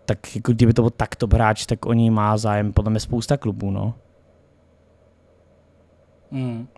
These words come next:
Speaker 1: No, jinak, jinak dobrý komentář tady od Pavlise, že minulou sezonu měl Leva třicet osm gólů v Bundeslize a Čupo má teďka v Bundeslize sedm.
Speaker 2: X G píše.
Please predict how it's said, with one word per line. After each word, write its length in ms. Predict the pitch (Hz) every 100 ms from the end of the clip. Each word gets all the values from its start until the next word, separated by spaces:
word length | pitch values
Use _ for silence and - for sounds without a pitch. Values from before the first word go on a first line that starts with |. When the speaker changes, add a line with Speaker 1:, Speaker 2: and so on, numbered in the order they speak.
| -
Speaker 1:
No, 140 | 98 - - -
jinak, 180 | 139
jinak 200 | 135 139
dobrý 280 | 127 127 131
komentář 440 | 120 123 120 123 120
tady 220 | 131 123
od 80 | 113
Pavlise, 380 | 151 143 - 107
že 80 |
minulou 260 | 110 127 127
sezonu 300 | 123 123 120
měl 200 | 117 120
Leva 200 | 117 120
třicet 280 | - 123 131
osm 220 | 117 127
gólů 200 | 117 120
v 20 |
Bundeslize 640 | 110 107 104 110 98 110 151 - -
a 80 | -
Čupo 260 | - 131 117
má 140 | 113
teďka 240 | 110 - 110
v 40 |
Bundeslize 500 | 110 110 104 110 110
sedm. 380 | - 123 107 95 - _ _ _ _ _ _ _ _ _ _ _ _ _ _ 180
Speaker 2:
X 220 | 202 151 127
G 100 | 156
píše. 340 | 120 - 110